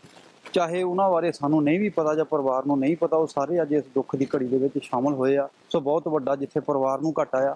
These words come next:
ਪੂਰੇ ਸਮਾਜ ਨੂੰ ਅੱਜ ਉਹਨਾਂ ਦੇ ਜਾਣ ਦਾ ਘਾਟਾ ਆ। ਸੋ ਚਾਹੇ ਅੱਜ ਸਰੀਰਕ ਤੌਰ 'ਤੇ ਸਾਨੂੰ ਉਹ ਵਿਛੋੜਾ ਦੇ ਗਏ ਆ, ਪਰ ਜਿਹੜੀਆਂ ਉਹਨਾਂ ਦੀਆਂ ਯਾਦਾਂ ਆ, ਜਿਹੜੇ ਉਹਨਾਂ ਦੇ ਕੀਤੇ ਹੋਏ ਕੰਮ ਆ,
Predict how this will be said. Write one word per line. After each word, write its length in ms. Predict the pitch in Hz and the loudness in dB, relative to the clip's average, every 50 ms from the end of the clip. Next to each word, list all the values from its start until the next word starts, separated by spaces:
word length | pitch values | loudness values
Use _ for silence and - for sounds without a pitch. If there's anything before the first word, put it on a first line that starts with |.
| - - _ _ - - - - - - | -6 -16 _ _ -20 -20 -18 -18 -10 -2
ਪੂਰੇ 340 | - 175 170 185 190 190 180 | 0 2 2 2 2 0 -2
ਸਮਾਜ 400 | - - 170 151 139 139 147 151 | -2 0 0 2 2 0 0 -2
ਨੂੰ 180 | 180 196 185 170 | -2 0 0 0
ਅੱਜ 120 | 156 151 | 0 0
ਉਹਨਾਂ 180 | 156 160 160 156 | 0 0 0 -2
ਦੇ 100 | 165 151 | -2 -2
ਜਾਣ 260 | 135 135 127 127 131 | 0 -2 -2 -2 -2
ਦਾ 140 | 127 135 127 - | -2 -4 -2 -2
ਘਾਟਾ 380 | 147 123 - 123 127 131 139 143 | -4 -2 0 0 0 2 0 -2
ਆ। 40 | - _ _ _ _ _ - - _ - - | -4 _ _ _ _ _ -20 -20 _ -16 -6
ਸੋ 360 | - 156 165 170 175 170 170 156 - _ _ - - | 0 0 2 2 2 0 -2 -6 -10 _ _ -8 -4
ਚਾਹੇ 300 | 175 156 156 160 175 170 | -2 -2 0 0 0 0
ਅੱਜ 140 | 160 151 180 185 185 175 160 - - | 0 0 0 0 0 0 -2 -6 -6
ਸਰੀਰਕ 340 | - 156 170 175 190 156 | -2 0 2 2 0 0
ਤੌਰ 200 | 151 - 165 156 | 0 0 0 0
'ਤੇ 120 | 139 165 151 | 0 -2 -2
ਸਾਨੂੰ 260 | 131 147 147 151 160 | -2 0 0 2 2
ਉਹ 300 | 156 156 160 160 147 - _ _ - - - | 2 2 2 -2 -4 -6 _ _ -20 -6 -2
ਵਿਛੋੜਾ 440 | 143 139 139 - - 143 143 156 151 | 0 0 0 2 0 0 0 0 0
ਦੇ 160 | 135 135 135 | 0 0 0
ਗਏ 80 | 143 151 | 2 2
ਆ, 80 | 156 | 2
ਪਰ 200 | 151 - 165 151 | 2 0 -2 -2
ਜਿਹੜੀਆਂ 320 | 139 139 151 160 165 175 170 | 0 -2 -2 0 2 2 2
ਉਹਨਾਂ 200 | 160 160 165 165 | 2 2 0 0
ਦੀਆਂ 200 | 165 165 160 151 | 0 -2 -2 0
ਯਾਦਾਂ 420 | 131 120 110 - - 135 143 147 | 0 -2 -2 0 -2 -2 0 0
ਆ, 60 | 147 | -2
ਜਿਹੜੇ 240 | 139 139 147 156 170 | 0 0 0 2 2
ਉਹਨਾਂ 180 | 170 165 165 160 | 2 2 0 -2
ਦੇ 80 | 165 | -4
ਕੀਤੇ 320 | 156 - 143 135 - 160 151 | -4 -4 -4 -4 0 0 0
ਹੋਏ 80 | 151 | 0
ਕੰਮ 280 | 131 - 131 127 135 139 | 0 0 -2 0 0 0
ਆ, 80 | 135 | -2